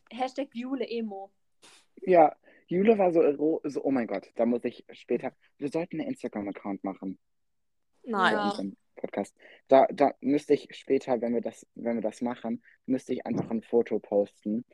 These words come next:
Speaker 2: von Jule
Speaker 1: <laughs>
Speaker 2: in ihrem Halloween-Kostüm.
Speaker 1: <laughs>
Speaker 3: Das ist ein Halloween-Kostüm, gell, gewesen.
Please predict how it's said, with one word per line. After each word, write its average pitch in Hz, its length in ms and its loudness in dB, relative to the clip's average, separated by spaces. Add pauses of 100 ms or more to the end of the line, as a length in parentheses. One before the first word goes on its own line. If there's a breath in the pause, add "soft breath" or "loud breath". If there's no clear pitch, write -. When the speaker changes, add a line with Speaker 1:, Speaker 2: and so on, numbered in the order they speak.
(300)
Speaker 2:
von 113 360 0
Jule 113 640 4 (100)
Speaker 1:
<laughs> - 80 -20
Speaker 2:
in - 300 0
ihrem 110 460 0
Halloween-Kostüm. 120 1200 -4 (380)
Speaker 1:
<laughs> - 20 -8 (1500 loud breath)
Speaker 3:
Das - 180 -4
ist - 160 0
ein 226 140 6
Halloween-Kostüm, 208 1200 2
gell, 202 240 -2
gewesen. 220 460 4